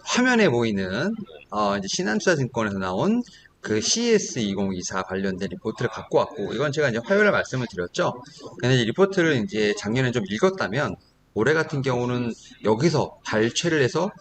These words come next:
저희가 어떤 내용을 전달해 드릴-, 드릴지에 대한 부분을 좀 제가 요약을 해서 말씀을 드릴게요. 일단 이 리포트 보게 되면 카테고리랑 이제 섹터별로 좀 나눠서 이제 좀 리포트가 지금 얘기가 나오고 있고, 카테고리는 결국 에이아이, 로봇,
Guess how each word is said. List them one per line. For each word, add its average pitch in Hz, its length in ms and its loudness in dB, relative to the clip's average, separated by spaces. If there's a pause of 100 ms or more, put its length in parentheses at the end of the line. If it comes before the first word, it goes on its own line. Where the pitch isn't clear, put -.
(160)
저희가 107 300 2
어떤 185 400 2
내용을 175 280 2
전달해 110 480 0
드릴-, 104 140 -4 (180)
드릴지에 110 360 0
대한 101 160 0
부분을 95 280 -4
좀 98 140 -6
제가 87 480 -6
요약을 98 260 0
해서 104 120 -4
말씀을 90 360 -8
드릴게요. - 400 -12 (160)
일단 135 220 2
이 123 80 -4
리포트 110 360 -8
보게 110 260 -2
되면 104 400 -2 (720)
카테고리랑 185 960 0
이제 101 100 -4
섹터별로 196 500 2
좀 143 120 -2
나눠서 95 560 -2
이제 85 420 -6 (480)
좀 98 220 -6
리포트가 101 760 -4
지금 98 120 -8
얘기가 95 160 -2
나오고 87 380 -2
있고, 139 340 2 (340)
카테고리는 175 540 2
결국 120 360 -2
에이아이, 117 420 2
로봇, 107 280 -2